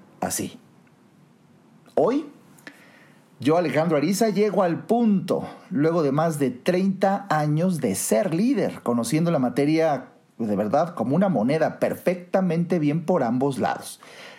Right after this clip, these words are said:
ya que yo, Alejandro Ariza, he sido influenciado por grandes líderes que elegí para aprender de ellos, eh, pero también lo afirmo categórica y enfáticamente porque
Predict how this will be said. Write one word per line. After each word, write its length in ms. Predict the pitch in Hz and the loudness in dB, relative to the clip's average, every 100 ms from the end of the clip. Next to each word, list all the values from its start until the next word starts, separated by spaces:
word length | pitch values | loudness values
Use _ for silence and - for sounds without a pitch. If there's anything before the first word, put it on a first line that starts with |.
| - | -8
ya 180 | 127 139 | -4 -2
que 300 | 139 143 135 | 0 0 0
yo, 300 | 135 151 277 | 2 2 0
Alejandro 380 | 131 107 131 127 | -2 -2 0 0
Ariza, 260 | 127 151 - | 0 0 0
he 100 | 202 | 0
sido 300 | 247 208 180 | 2 2 2
influenciado 720 | 151 - 107 101 110 95 165 | 0 -2 -2 -2 -2 -2 -2
por 160 | 143 - | -4 -4
grandes 360 | 117 147 185 165 | -2 0 0 0
líderes 400 | 120 104 143 170 | 0 0 0 -2
que 120 | 123 | -4
elegí 420 | 87 - - 131 | -4 -4 -4 -2
para 220 | - 127 | 0 -2
aprender 420 | 104 104 92 117 123 | -2 -2 -2 -2 0
de 160 | 120 | 0
ellos, 380 | 101 92 196 - - - - - - | -2 -4 -6 -8 -20 -20 -20 -20 -10
eh, 80 | - | -4
pero 260 | 160 156 156 | 0 0 2
también 380 | 156 147 190 | 0 2 0
lo 60 | 339 | 0
afirmo 400 | 269 143 143 196 | 0 0 0 -2
categórica 580 | - - - 135 151 185 | -4 -4 -2 -2 0 0
y 80 | 135 | 0
enfáticamente 800 | 113 120 156 185 110 117 - - - _ _ _ _ - - - | 0 -2 -2 0 0 -2 -6 -8 -12 _ _ _ _ -20 -14 -4
porque 800 | 139 113 - 131 123 120 113 | -2 -2 -2 0 2 0 -2